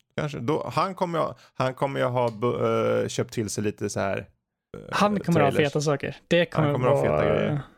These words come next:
Speaker 2: jag har
Speaker 1: Lite
Speaker 2: läst,
Speaker 1: datum.
Speaker 2: eh, hur han har skrivit, eh, sina grejer typ på Twitter och så här. Eh, att han är alltid lika exalterad att bj-, bjuda in de största
Speaker 1: Mm.
Speaker 2: spelutvecklarnas och, eh, liksom säga vad han ska ha.
Speaker 1: Precis.
Speaker 2: Eller typ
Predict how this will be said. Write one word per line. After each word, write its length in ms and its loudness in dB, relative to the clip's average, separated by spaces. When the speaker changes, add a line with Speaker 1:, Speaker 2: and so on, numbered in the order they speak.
Speaker 2:
jag 140 4
har 200 6
Speaker 1:
Lite 120 4
Speaker 2:
läst, 240 4
Speaker 1:
datum. 200 2
Speaker 2:
eh, 200 -2
hur 140 4
han 140 2
har 60 -2
skrivit, 840 -2
eh, 300 4
sina 280 0
grejer 320 4
typ 160 -2
på 80 -2
Twitter 380 2
och 80 0
så 100 2
här. 180 -2
Eh, 840 0
att 120 0
han 220 2
är 260 -2
alltid 380 0
lika 240 0
exalterad 600 0
att 140 0
bj-, 220 0
bjuda 340 2
in 100 0
de 120 -2
största 400 0
Speaker 1:
Mm. 120 0
Speaker 2:
spelutvecklarnas 960 0
och, 380 -4
eh, 540 2
liksom 340 0
säga 320 0
vad 220 2
han 160 0
ska 180 -4
ha. 220 -2
Speaker 1:
Precis. 180 -4
Speaker 2:
Eller 200 0
typ 140 -6